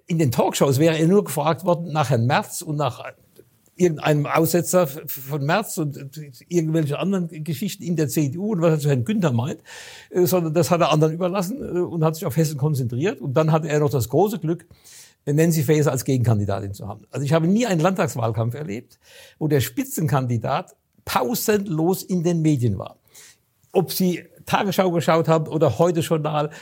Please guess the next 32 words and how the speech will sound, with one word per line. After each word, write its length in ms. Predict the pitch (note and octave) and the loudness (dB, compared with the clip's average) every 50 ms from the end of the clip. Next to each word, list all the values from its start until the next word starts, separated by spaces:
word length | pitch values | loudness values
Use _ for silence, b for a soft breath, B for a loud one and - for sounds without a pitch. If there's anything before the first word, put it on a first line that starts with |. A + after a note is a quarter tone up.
| B B B B - - | B B B B -2 -2
den 140 | D#3 C3+ | -2 2
Deutschlandfunk, 580 | F3 F3 F#3 F3+ - - E3 - - F3+ E3 - - | 4 2 2 4 2 0 -2 0 -4 -4 -6 -4 -2
alle 300 | - E3+ G3+ A3 G3 D3+ | 0 2 2 4 2 2
halbe 280 | E3+ F#3+ G3 F3+ F#3 D#3 | 2 0 0 0 -2 -2
Stunde 420 | A#2 - - F#3 F#3 F#3 F#3 F#3 | -2 -2 -4 -4 -2 -2 -2 0
war 140 | D3+ C#3 - | 0 0 0
irgendetwas 420 | D#3 F3 E3 D#3+ D#3 D#3 C3 C#3 | 0 -4 -2 -2 -4 -4 -4 -4
mit 140 | C#3 C#3+ C#3+ | -2 -2 0
Nancy 320 | C#3+ D3+ E3 D#3+ - B2 A2 | 0 0 0 0 0 -2 0
Faeser. 420 | - B2 A#2+ C#3+ D3 G#3 A3+ A3+ B B B B B B B B B B B - | 0 0 0 0 -2 -4 -8 -10 B B B B B B B B B B B 0
Das 160 | - D3+ B2+ | 2 2 4
war 100 | C#3 C3+ | 4 2
teilweise 360 | - D3+ D3+ D3 C#3 C3+ B2 | 4 4 2 4 4 2 2
bedingt 320 | A2+ C3+ A#2+ E3+ D#3+ D3 C#3+ | 2 2 2 4 2 4 2
durch 120 | C3 A2 | 2 2
das 120 | A#2 G2+ - | 2 0 0
Amt, 360 | - B2+ E3+ A3+ F4+ - - | 0 0 0 -2 -2 0 2
weil 140 | C#3+ C#3 C3 | 2 2 4
natürlich 500 | B2 A#2+ - B2+ B2+ A#2+ A2+ G#2+ G2 - | 2 0 2 2 2 2 2 0 -2 -2
die 120 | A#2+ G#2+ | -6 -4
Flüchtlingskrise, 1160 | - C3+ D3+ D3+ - A3 F3+ - - - G#3 F#3+ G3+ F#3 G#3 A3+ G#3 G#3+ - - D#3+ D3 B2+ B2+ A#2+ - - B2 - _ - _ _ _ _ _ _ _ _ _ _ _ _ _ _ _ _ | -2 0 -2 -2 0 -2 -4 -4 -4 -6 -4 -2 -2 -2 -2 -2 -2 -2 -2 -2 -4 -4 -4 -6 -10 -14 -18 -20 -20 _ -20 _ _ _ _ _ _ _ _ _ _ _ _ _ _ _ _
äh, 80 | - F#3+ | 4 4
ihr 200 | E3+ D#3+ C#3 - - - _ _ _ - F#3+ | 4 4 4 -2 -10 -20 _ _ _ -6 -6
ur-, 160 | G#3 F3 - - _ _ _ _ _ _ _ _ _ _ - G3 | -6 -6 -6 -10 _ _ _ _ _ _ _ _ _ _ 0 2
ureigenes 460 | F3+ G3+ D3 D3+ F3 E3 D3+ B2+ C#3 | 2 4 4 4 2 4 2 2 2
Aufgabengebiet, 1000 | C#3+ F3 E3+ - - G#3+ F3+ F3+ G3 G3 F3 D#3 - G#3 G3 G3 G3+ - - | 2 2 2 0 -2 -2 -2 0 0 0 -2 -4 -4 -4 -4 -4 -4 -6 -6
äh, 220 | F3 E3+ E3+ D#3 D#3 D#3+ B B B B B - - - - _ - | -4 -2 -2 -2 -2 -6 B B B B B -20 -20 -20 -20 _ -14
die 100 | - D#3 C#3+ - - | -14 -14 -12 -12 -6
hat 180 | - C#3 D#3 C#3+ | -2 0 0 0
sie 140 | - D3+ B2+ - _ - - _ - | 0 -4 -6 -6 _ -20 -20 _ -4
katastrophal 580 | - D#3+ D#3+ D#3+ - - D3+ A#2+ - D#3 D#3+ C#3 | 0 2 2 2 2 2 0 0 2 0 2 2
gemanagt. 460 | C3+ A#2+ C3+ E3 G3 A3 G#3+ - - | 2 2 2 2 0 0 -2 -6 -14